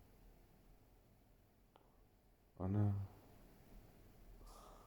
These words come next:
Edirne'den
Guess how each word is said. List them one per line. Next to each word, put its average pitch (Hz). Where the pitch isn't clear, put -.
Edirne'den 98